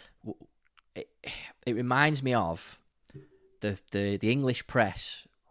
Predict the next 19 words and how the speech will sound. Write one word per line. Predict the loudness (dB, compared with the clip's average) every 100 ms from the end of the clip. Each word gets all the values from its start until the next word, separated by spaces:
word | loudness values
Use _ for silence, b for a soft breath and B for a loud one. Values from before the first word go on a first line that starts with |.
| _ _
versus | -2 0 0 -2
England | 0 -2 -2
whenever | -2 -2
there's | -4
a |
major | -4 -4 -4
tournament. | -2 -2 -2 -6
It's | -4
all | -2 0
negative, | 0 -4 -4 -6
negative, | -4 -6 -6 -8
negative. | -6 -8 -10 -8
It's |
never | -6 -4
positive | -2 -2 -2 -6 -8
to | -4
build | -4 -2
them | -2
up | -4 -6